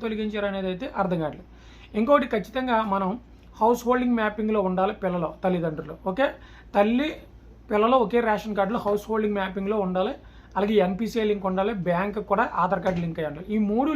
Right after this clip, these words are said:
లింక్ అయి ఉన్న వారికి మాత్రమే డబ్బులు వేస్తారని తెలియజేయడం జరిగింది. So మీరు ఎన్పిసిఐ లింక్ ఉందో లేదో తెలియాలంటే మీరు Google-లోకి వెళ్ళి ఎన్పిసిఐ అని క్లిక్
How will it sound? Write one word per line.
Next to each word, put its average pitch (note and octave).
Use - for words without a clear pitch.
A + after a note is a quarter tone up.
లింక్ B3
అయి B3
ఉన్న A#3
వారికి G3+
మాత్రమే G#3
డబ్బులు G#3
వేస్తారని G3
తెలియజేయడం F3
జరిగింది. F3
So B3
మీరు A#3
ఎన్పిసిఐ C4
లింక్ A3+
ఉందో A#3
లేదో G#3+
తెలియాలంటే F#3+
మీరు G#3+
Google-లోకి B3+
వెళ్ళి B3+
ఎన్పిసిఐ A3
అని A3
క్లిక్ F#3+